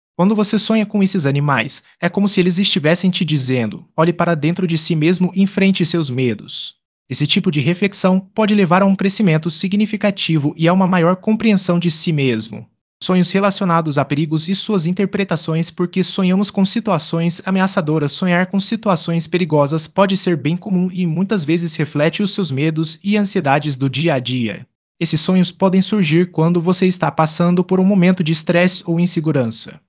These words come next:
É como se sua mente estivesse tentando te alertar sobre algo que precisa de atenção.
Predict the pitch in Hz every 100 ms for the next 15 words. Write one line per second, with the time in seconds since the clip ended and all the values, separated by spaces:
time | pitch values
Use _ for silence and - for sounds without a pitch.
0 | _ _ _ 160 196 214 196 - 196 160
1 | 170 185 - 185 170 175 175 185 190 151
2 | 160 165 202 180 175 180 - 165 160 143
3 | 165 160 156 160 190 185 180 151 156 180
4 | 165 - 123 110